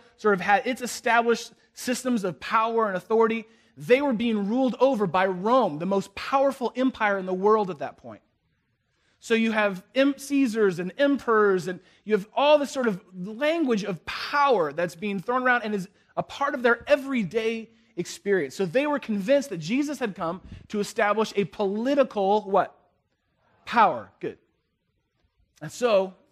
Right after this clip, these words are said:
two of them began arguing. Brothers, it's always brothers, began arguing about who should be able to sit next to Jesus when he comes into his power.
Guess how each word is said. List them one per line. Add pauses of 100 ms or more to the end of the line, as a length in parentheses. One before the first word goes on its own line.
(420)
two
of
them
began
arguing. (1040)
Brothers,
it's
always
brothers, (840)
began
arguing (880)
about
who
should
be
able
to
sit
next
to
Jesus
when
he
comes
into
his
power.